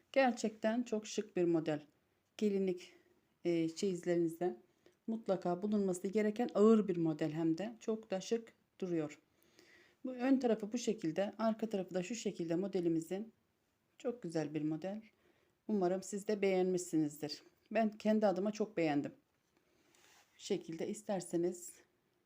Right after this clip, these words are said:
böyle krem bir ipten, isterseniz farklı iplerden de yapabileceğiniz güzel bir model. Bugünlük de bu güzel modelimizi çalıştık beraber. Yurt içinden veya yurt dışından beni takip eden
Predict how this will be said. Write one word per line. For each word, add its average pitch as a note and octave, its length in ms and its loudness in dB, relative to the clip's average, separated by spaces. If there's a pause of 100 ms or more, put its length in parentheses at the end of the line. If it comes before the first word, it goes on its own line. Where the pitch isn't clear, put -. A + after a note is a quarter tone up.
(360)
böyle F3 260 -2
krem F#3+ 320 -2
bir E3+ 80 4
ipten, E3+ 380 -2
isterseniz F#3+ 680 -6
farklı F3+ 340 -6
iplerden E3+ 440 -2
de F3 40 -2
yapabileceğiniz F3 840 -4 (800)
güzel F3 400 0
bir G3 120 2
model. F3+ 400 0 (460)
Bugünlük B3 440 0
de D#4 160 2
bu B3 100 -2
güzel A#3 220 2
modelimizi F#3+ 500 4
çalıştık G#3 500 -2
beraber. A3+ 560 2 (560)
Yurt A#3 220 0
içinden G#3+ 640 2
veya F#3+ 260 4
yurt G3+ 280 0
dışından E3+ 480 0
beni F#3+ 200 0
takip F#3+ 360 -2
eden F3+ 320 0